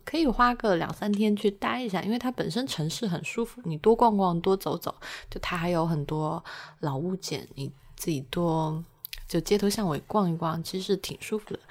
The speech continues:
具体到小吃的话，就是除了刚才我自己讲的那个粽子，还有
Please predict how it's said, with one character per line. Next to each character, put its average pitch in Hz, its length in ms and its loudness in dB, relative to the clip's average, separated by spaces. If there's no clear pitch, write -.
具 330 140 4
体 202 160 8
到 226 260 6
小 - 320 -2
吃 - 320 0
的 233 220 6
话， 175 420 0
就 160 180 -4
是 175 120 0
除 180 220 10
了 196 100 4
刚 254 240 2
才 160 280 -4
我 160 300 -2
自 - 180 -4
己 175 160 2
讲 - 300 -4
的 185 100 -4
那 185 220 0
个 170 380 -4
粽 285 200 4
子， - 220 -2
还 156 180 -2
有 - 920 -2